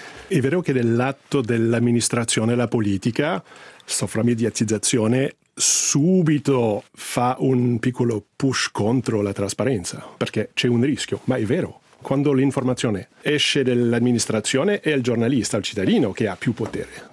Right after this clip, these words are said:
Information is power, come si dice in inglese. Ma l'aspetto di mediatizzazione non importa di niente. La logica della trasparenza è che qualsiasi persona può fare la domanda e non c'è una differenza tra una domanda che arriva di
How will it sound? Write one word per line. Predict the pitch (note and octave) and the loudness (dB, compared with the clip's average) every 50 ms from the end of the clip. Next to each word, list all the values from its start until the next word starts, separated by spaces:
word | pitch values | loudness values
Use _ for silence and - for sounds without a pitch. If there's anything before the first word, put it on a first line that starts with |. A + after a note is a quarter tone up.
| - | -6
Information | - B2 A#2+ A2+ - A#2 A2 B2 B2 - - B2+ | -2 -2 -2 0 0 0 0 0 0 0 0 0
is | A#2+ A#2 - | -2 -2 -2
power, | - - F3 D3+ C3 | -2 -2 -2 -2 -2
come | A#2+ - C3 B2+ | -2 0 -2 0
si | - A#2 | 0 0
dice | A2+ A2+ G#2+ - B2 | 0 0 0 0 0
in | A2+ A2 | 2 2
inglese. | A2 A2+ A2+ A2 A2+ G#2+ E2+ E2+ F2 F2+ F#2 B2+ D#3+ - _ _ _ | 2 4 2 2 2 0 -2 -4 -6 -8 -8 -8 -10 -10 _ _ _
Ma | - C3+ C#3 - - - _ - | 0 0 0 0 -2 -8 _ -4
l'aspetto | - D3+ D3 C3 - - - A#3+ - A3 | 0 0 0 0 0 -2 -2 -2 0 0
di | F#3 D3+ | 2 2
mediatizzazione | D3+ C#3+ C3 C3+ C3 - - C3 A#2+ G#2 - F#3 E3+ B2+ A2 | 2 2 2 2 0 0 0 0 0 0 0 0 0 0 0
non | A#2 B2+ C3 D#3+ F3 D3+ | 0 2 2 2 4 2
importa | B2+ A2+ A#2 C3 - - - | 2 0 0 -4 -4 -4 -4
di | D3+ A#2 | -4 -2
niente. | G#2+ A2 C#3+ F3+ F3 - - - - - - - _ | -2 -2 0 -2 -2 -2 -4 -10 -12 -14 -18 -12 _
La | C#3 A#2 G2 | -2 0 2
logica | G#2+ C#3 G#3 F#3+ - D#3+ D#3+ C#3+ | 2 2 2 0 0 -2 0 0
della | B2 A#2 A2+ | 0 -2 -2
trasparenza | - A#2+ A#2 G#2+ - - C3 B2 A2 F#2 F#2 - - D#3 - | -2 -4 -4 -4 -2 -4 -2 -2 -2 -2 -4 -2 -4 -4 -2
è | C#3+ B2 - | -2 -2 -2
che | - C3+ - | -2 -4 -4
qualsiasi | - - B2 - - - - G3+ G3+ - | -4 -4 -4 -2 -2 0 0 0 0 0
persona | E3 D#3+ - - G#2+ F2 - G2 C3+ G#3+ - - _ _ _ | -2 -4 -2 -4 -4 -2 -2 -2 -2 -4 -6 -10 _ _ _
può | - A2+ - - - | -4 -4 -4 -4 -8
fare | - - - - A2 F2+ E2+ F2 A#2+ A3 - - - | -16 -14 -8 -6 -6 -4 -2 -2 -4 -4 -4 -6 -4
la | A2+ A2 | -4 -2
domanda | C3 F#3 G3+ G#3+ E3+ F2 D#2+ E2 - - - - _ | 0 0 0 0 -2 -2 -6 -12 -16 -18 -20 -20 _
e | _ - A2+ | _ 0 0
non | G#2 B2+ F#3+ B3 G3+ | 2 2 2 0 0
c'è | - - F3 D#3+ | 0 0 0 2
una | D3+ C3 B2+ B2 A2+ G#2+ G#2+ G#2 | 2 2 2 2 2 0 -2 -2
differenza | G#2 B2 B2 - C#3 C3 A#2+ A2+ G#2+ - - - A2 G#2 | -2 -4 -2 0 0 0 0 0 0 0 0 -2 -2 -2
tra | - A#2 A2+ | -2 0 0
una | A2 A2 A2 A2 | 2 2 2 0
domanda | A#2+ B2 A#2+ G#2+ G2+ G#2 G#2+ - | 0 0 0 0 0 0 0 0
che | - B2+ | -2 -2
arriva | A#2 A#2 A#2 A2 G2 A2 G#2 G2+ | 0 2 0 2 2 0 0 0
di | F#2 G#2+ G#2+ G#2 F#2+ | 0 2 2 2 2